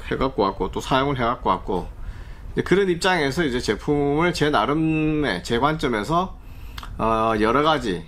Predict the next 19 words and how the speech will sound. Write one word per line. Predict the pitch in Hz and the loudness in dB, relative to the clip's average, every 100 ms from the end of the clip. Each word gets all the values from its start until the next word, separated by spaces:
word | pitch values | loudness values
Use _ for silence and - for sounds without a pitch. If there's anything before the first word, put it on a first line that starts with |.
| - | -4
그 | 139 139 | 0 2
제품에 | 110 - 139 135 | 2 2 2 2
대한 | 113 98 | 2 2
거, | 90 87 | 0 2
브랜드에 | 123 139 131 107 | 2 4 4 2
대한 | 101 90 | 0 0
이런 | 123 131 | 0 2
얘기들을 | 104 107 117 123 | 2 0 -2 -2
쭉 | 180 - | -4 0
지금까지 | 160 135 113 | 0 2 0
풀어왔는데, | - 131 98 80 98 92 - - - - - - - | -2 0 0 0 -2 -4 -4 -8 -10 -12 -12 -12 -8
최근에 | - 185 202 226 226 226 220 214 | 0 2 4 4 4 2 2 0
저희가 | 185 190 185 185 170 | 2 2 4 2 2
그 | 147 | 2
관심을 | 135 127 170 160 | 2 2 2 2
갖게 | 147 143 135 123 | 0 0 0 2
된 | 143 123 | 2 2
이 | 113 | 0
정가품, | 120 117 123 - 101 80 | 0 0 0 0 -4 -4